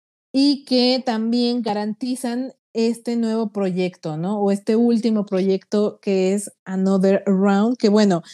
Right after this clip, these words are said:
no necesita como muchas más introducciones porque ya mencionamos que ganó el premio a Mejor Película Extranjera este año en los Oscar,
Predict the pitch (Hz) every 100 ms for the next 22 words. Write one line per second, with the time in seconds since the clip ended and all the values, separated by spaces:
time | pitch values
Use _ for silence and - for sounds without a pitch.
0 | - - 247 277 277 233 226 233 226 202
1 | 202 202 208 240 214 208 214 233 202 190
2 | 190 - 226 - 180 185 180 185 190 196
3 | 196 185 202 233 190 175 175 180 180 185
4 | 180 185 208 202 165 170 165 170 175 -
5 | 175 180 - 202 - 202 196 208 196 214
6 | _ 185 180 - 226 247 202 202 _ 190
7 | 170 170 - - -